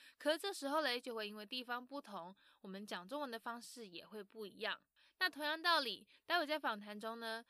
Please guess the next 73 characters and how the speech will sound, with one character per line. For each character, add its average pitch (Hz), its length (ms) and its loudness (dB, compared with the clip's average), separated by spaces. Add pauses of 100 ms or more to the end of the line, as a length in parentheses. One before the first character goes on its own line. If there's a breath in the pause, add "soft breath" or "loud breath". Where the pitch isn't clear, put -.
(160 soft breath)
莫 240 220 -4
里 233 80 -4
他 220 180 -4
会 226 100 0
讲 175 220 -8
到 208 160 0
啊， 190 140 0
因 220 160 -8
为 254 80 -6
在 240 180 -4
英 254 160 -10
国 214 160 -4
待 233 380 2
久 - 420 -6
了， 190 180 -2 (200 loud breath)
就 339 100 -6
慢 330 160 2
慢 311 120 -4
习 247 200 -6
惯 269 180 -2
了 226 60 -8
一 214 80 -8
些 233 160 -8
他 226 100 -12
们 214 200 -8
自 262 120 -10
的 214 160 -4
英 208 160 -8
式 233 220 -10
发 202 240 -4
音、 202 220 -8
英 208 100 -12
式 208 240 -10
用 196 240 -10
法。 - 260 -12 (280 soft breath)
但 339 120 2
是 349 120 2
离 269 120 2
开 277 200 -6
英 277 120 -6
国 208 220 -4
后 247 140 -4
啊， 196 280 2 (280 soft breath)
他 330 100 0
如 330 100 0
果 240 120 2
在 240 120 2
跟 240 220 -2
一 240 60 -10
个 220 100 -2
习 226 180 -6
惯 240 200 2
美 180 180 -8
式 - 180 -6
英 254 140 -6
文 226 100 -8
的 190 80 -8
人 180 200 -12
聊 175 180 -8
天， 202 340 -6 (260 loud breath)
对 277 120 0
方 254 220 2
常 233 120 -8
常 208 200 -4
都 214 100 -4
会 240 140 2
一 254 120 4
时 226 280 -2
反 196 240 -2
应 240 160 -8
不 180 120 -10
过 220 220 2
来， 185 240 -4